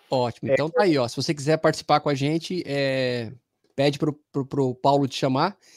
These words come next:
Speaker 1: e você vai
Speaker 2: Uhum.
Speaker 1: entrar ao vivo aí com a gente, a gente vai trocar uma ideia com você, porque essa é a ideia, né, esse é o projeto dessas lives, né,
Speaker 2: Uhum.
Speaker 1: é compartilhar experiências, é ajudar,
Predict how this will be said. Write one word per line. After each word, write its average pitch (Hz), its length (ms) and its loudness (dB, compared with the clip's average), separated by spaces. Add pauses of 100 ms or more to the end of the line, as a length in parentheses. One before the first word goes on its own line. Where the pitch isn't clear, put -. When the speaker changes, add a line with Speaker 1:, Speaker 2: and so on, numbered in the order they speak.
(280)
Speaker 1:
e 143 80 -2
você 147 200 0
vai 151 100 4
Speaker 2:
Uhum. 151 40 4
Speaker 1:
entrar 143 140 0
ao 156 100 6
vivo 151 300 2
aí 151 100 -2
com 147 100 -2
a 139 60 6
gente, 151 360 2
a 147 40 0
gente 139 120 -6
vai 143 140 0
trocar 143 300 -4
uma 147 120 4
ideia 135 260 0
com 131 120 -6
você, 127 300 -4
porque 160 140 -2
essa 190 260 4
é - 40 4
a - 20 4
ideia, 143 420 4 (300)
né, 135 260 2
esse 165 140 2
é 175 40 4
o 156 40 0
projeto 135 420 2
dessas 123 280 -2
lives, 113 360 -4
né, 127 180 -4 (220)
Speaker 2:
Uhum. 160 240 -4
Speaker 1:
é 165 60 0
compartilhar 156 520 4
experiências, 143 760 0
é 131 60 4
ajudar, 135 520 4